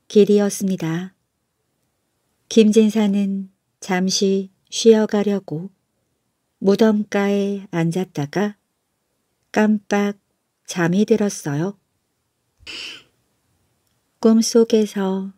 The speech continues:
머리가 하얀 두 노인이 이야기를 나누고 있었는데 한 노인이 기가 찬다며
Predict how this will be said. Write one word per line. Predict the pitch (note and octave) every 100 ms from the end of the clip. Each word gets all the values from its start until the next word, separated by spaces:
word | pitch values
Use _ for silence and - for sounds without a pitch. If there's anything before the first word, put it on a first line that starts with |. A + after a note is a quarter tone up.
| _
머리가 | F3+ F3+ F3+ F#3+ G3 G3
하얀 | G3 G3+ G3+ G3 G3 F#3+ -
두 | G3+ F#3+
노인이 | F3 E3 F#3 E3+ D#3 G3 - _ _ _ _ _ _ _ _
이야기를 | G3+ G#3 G#3 G#3 G#3 F#3+ G3 G3 F#3+ _ _
나누고 | G3+ E3+ F3 F#3 G3+
있었는데 | F#3+ F#3+ G3 F3+ D3 C#3 F#3+ G#3 - _ _ _ _ _ _ _ _ _
한 | - A#3 A3
노인이 | G3 F#3+ G3+ G3 F#3+ F#3 F#3+ F#3+ _ _ _ _
기가 | - G3 G#3 G3+
찬다며 | - G#3 G3+ G3 D#3 D#3+ G3+